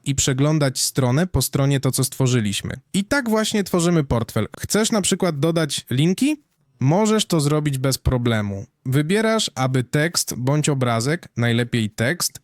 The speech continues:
prowadził do określonego linku. Klikasz tutaj, następnie trzy kropeczki, a potem link i wprowadzasz adres U R L. Na przykład, jeśli chcesz,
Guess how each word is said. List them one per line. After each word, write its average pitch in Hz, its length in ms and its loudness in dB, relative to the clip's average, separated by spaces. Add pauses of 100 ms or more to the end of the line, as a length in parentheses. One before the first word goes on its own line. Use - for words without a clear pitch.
(100)
prowadził 147 520 2
do 143 160 2
określonego 135 720 0
linku. 107 520 -2 (520)
Klikasz 190 420 0
tutaj, 202 540 0
następnie 139 680 0
trzy 180 300 -2
kropeczki, 135 800 -2
a 120 100 0
potem 117 420 0
link 175 480 0 (160)
i 160 100 2
wprowadzasz 160 760 0
adres 135 640 0
U 131 200 2
R 120 140 0
L. 104 340 -2 (440)
Na 143 120 0
przykład, 156 640 -2
jeśli 131 420 0
chcesz, 160 420 0